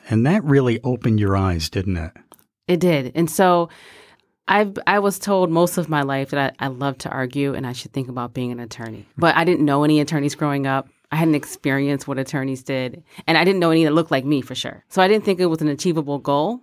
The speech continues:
Speaker 2: But when I was at O C C, I saw the business law class, and I said, "Let me, let me just give it a try."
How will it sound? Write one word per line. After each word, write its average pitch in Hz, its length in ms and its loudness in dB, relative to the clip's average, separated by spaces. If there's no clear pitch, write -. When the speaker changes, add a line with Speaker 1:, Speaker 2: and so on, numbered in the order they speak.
Speaker 2:
But 165 160 0
when 190 120 4
I 180 60 6
was 175 220 2
at 185 160 4
O 175 160 4
C 180 160 -6
C, 175 220 -2
I 160 80 2
saw 160 180 0
the 151 140 -2
business 151 400 -4
law 156 240 2
class, 147 400 -4
and - 100 -10
I 202 40 -6
said, 226 220 -8
"Let 277 120 0
me, 349 140 0
let 247 80 -4
me 302 120 4
just 320 200 -2
give 262 160 2
it 254 120 2
a 180 80 0
try." 143 680 0